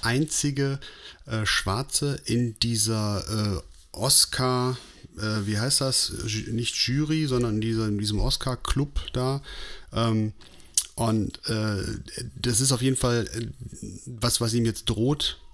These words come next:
aberkannt zu werden, dieses, diese Mitgliedschaft da.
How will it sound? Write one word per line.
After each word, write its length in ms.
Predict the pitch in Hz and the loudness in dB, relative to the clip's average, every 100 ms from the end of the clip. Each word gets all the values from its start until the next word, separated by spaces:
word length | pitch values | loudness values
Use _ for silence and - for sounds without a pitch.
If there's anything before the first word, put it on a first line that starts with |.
| - | -10
aberkannt 600 | - - 127 - 147 139 | -6 -2 -2 -2 -2 -2
zu 300 | - - 131 | -4 0 2
werden, 260 | 127 143 135 | 2 2 0
dieses, 340 | 113 107 104 | 0 0 0
diese 200 | - 104 104 | 0 2 2
Mitgliedschaft 880 | 127 - 143 - 143 - - - 131 | 2 0 2 2 2 4 4 4 2
da. 220 | 139 | 0